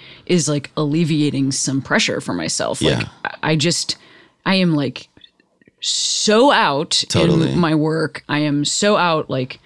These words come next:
Speaker 2: Yeah.
Speaker 1: visually or whatever, that I feel it's been a little bit of a relief.
Speaker 2: I hear you. Yeah.
Speaker 1: Um, so I'm curious if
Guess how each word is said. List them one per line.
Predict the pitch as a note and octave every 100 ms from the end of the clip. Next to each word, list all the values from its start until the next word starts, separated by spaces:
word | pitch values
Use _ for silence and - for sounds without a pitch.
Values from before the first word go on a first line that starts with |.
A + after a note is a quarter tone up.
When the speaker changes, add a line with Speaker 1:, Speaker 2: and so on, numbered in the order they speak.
| -
Speaker 2:
Yeah. | C#3 F2 D#3+
Speaker 1:
visually | C#3 D#3+ E3+ D3+ A2 G#2 A#2+
or |
whatever, | A#2 B2 B2 C3+ D3
that | D3 D3 C#3 - _
I | C#3+
feel | C3+ - - D3+ D3 C#3+ C#3 C3+ - -
it's | D#3+
been | - G#3+
a | G3+
little | F3+ D3+
bit | D3+
of | C3 C3
a | C3 C3 - _ -
relief. | C#3 C3+ C#3+ D#3+ E2+ - - -
Speaker 2:
I | D#2+
hear | D2+ C2+
you. | C2 G#1+ - -
Yeah. | D#3+ D3+
Speaker 1:
Um, | D3 D3
so | - F3+
I'm | E3+
curious | - G#3+ G3+ F3+ - -
if | D3 - -